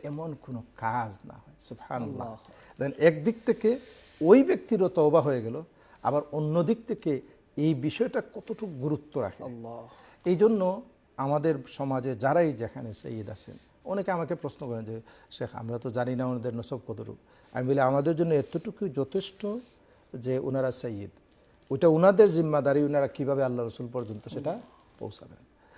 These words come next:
Speaker 1: তো এমন একজন ব্যক্তিত্বকে আমরা হারিয়েছি। বিশেষ করে সৈয়দ নাঈম আহমদ সাহেব, উনি দেশে যাওয়ার সময় আমার সাথে কথা বলেছেন,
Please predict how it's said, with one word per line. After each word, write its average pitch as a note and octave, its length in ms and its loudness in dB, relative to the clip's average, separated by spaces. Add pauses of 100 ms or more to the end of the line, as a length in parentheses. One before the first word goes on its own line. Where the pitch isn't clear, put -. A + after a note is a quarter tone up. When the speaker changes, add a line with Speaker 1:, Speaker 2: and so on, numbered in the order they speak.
(280)
Speaker 1:
তো - 80 -2
এমন G3 240 6
একজন F3+ 220 2
ব্যক্তিত্বকে D3+ 640 -2
আমরা B2 280 2
হারিয়েছি। A#2+ 580 -6 (440)
বিশেষ - 280 -8
করে A#2+ 320 -6
সৈয়দ A#2 400 -6
নাঈম A#2 260 -6
আহমদ A#2 220 -8
সাহেব, A2+ 240 -8
উনি A#2+ 200 -6 (160)
দেশে B2+ 280 -6
যাওয়ার B2 280 4
সময় D#3 280 -6
আমার C#3+ 180 -2
সাথে C#3+ 240 -10
কথা C#3 200 -4
বলেছেন, C3 380 -8